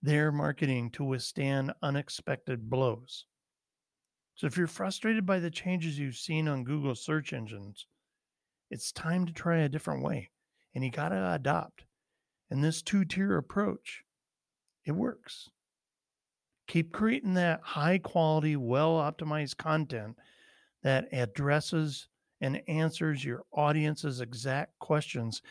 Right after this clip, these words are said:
and proves that you know your stuff and you are the source to solve their problem. And at the same time, turn around and bid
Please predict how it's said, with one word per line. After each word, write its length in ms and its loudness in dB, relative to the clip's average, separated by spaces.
and 220 4
proves 640 6
that 180 -4
you 200 0
know 260 0
your 200 0
stuff 460 -4
and 120 -4
you 280 0
are 220 0
the 120 -10
source 580 0
to 100 -6
solve 400 0
their 160 2
problem. 560 0
And 180 2
at 60 0
the 60 -4
same 340 0
time, 340 0
turn 240 2
around 260 6
and 180 2
bid 320 4